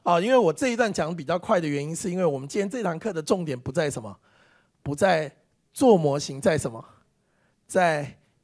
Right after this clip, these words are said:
用模型身上。好，怎么样在用模型身上？好，我们总共做了两个模型，另外一个是回归数。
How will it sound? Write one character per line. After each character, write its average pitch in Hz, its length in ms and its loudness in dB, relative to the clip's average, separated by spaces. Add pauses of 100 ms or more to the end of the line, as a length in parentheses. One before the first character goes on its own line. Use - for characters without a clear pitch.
用 214 280 6
模 147 240 0
型 131 240 -6
身 147 220 -6
上。 143 200 -4 (220)
好， 151 160 0
怎 147 140 -4
么 147 80 -4
样 175 140 0
在 160 140 2
用 175 220 4
模 143 160 0
型 135 180 -6
身 143 160 -4
上？ 135 240 -2
好， 165 320 4 (460)
我 202 140 -4
们 226 160 -4
总 185 320 -8
共 269 260 0
做 262 280 2
了 196 120 0
两 147 340 -6
个 180 120 -8
模 190 200 -2
型， 196 500 -4
另 240 160 -6
外 240 180 4
一 202 60 -2
个 180 140 -2
是 196 240 -2
回 165 200 -4
归 202 220 0
数。 185 560 -6